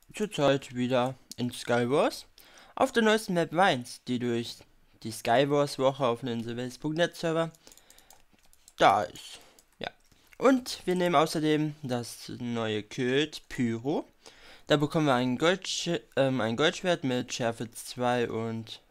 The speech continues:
Feuer zwei. Sowohl eine komplette Eisenrüstung mit Feuerschutz zwei und wir bekommen ein Feuerzeug. <laughs> Ja. So. Das ist dann auch das Kit Nummer vier, das ich vorstelle.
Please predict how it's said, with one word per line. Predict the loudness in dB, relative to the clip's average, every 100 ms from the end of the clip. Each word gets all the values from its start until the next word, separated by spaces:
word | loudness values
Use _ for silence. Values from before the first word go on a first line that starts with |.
| -6
Feuer | 2 4 4
zwei. | 2 2 2 2 -8 _ -20 -20 -20 _
Sowohl | -6 -2 2 4
eine | 4 0
komplette | -2 -2 -2 0 0
Eisenrüstung | 2 0 0 -2 -2 -2 0 0
mit | 0 0 -2 -6
Feuerschutz | -2 2 2 0 -8 -10
zwei | -2 0 0 -6 _ _ -20 -20 _ _ _ -4
und | 0 0 -2
wir | -2 -2
bekommen | -2 -4 -6 -4 -2 -2 -2 0 0 -2 -4 -10 -6
ein | -6
Feuerzeug. | -2 0 0 -2 -6 -6 -8
<laughs> | -10 -10 -18 -20 _ _ _ _ -10
Ja. | -10 _ _ -20 _ _ _ -20 _ _ -8
So. | -4 -4 -6 -16 -20 -20 -20 -20 -10
Das | -6 -4 -6
ist | -10 -2
dann | -2
auch | 0 -4
das | -6 -10
Kit | -10 -6
Nummer | -2 -2
vier, | -4 0 2
das | 0 -4
ich | -8
vorstelle. | -6 -6 -6 -6 -4 -4 -8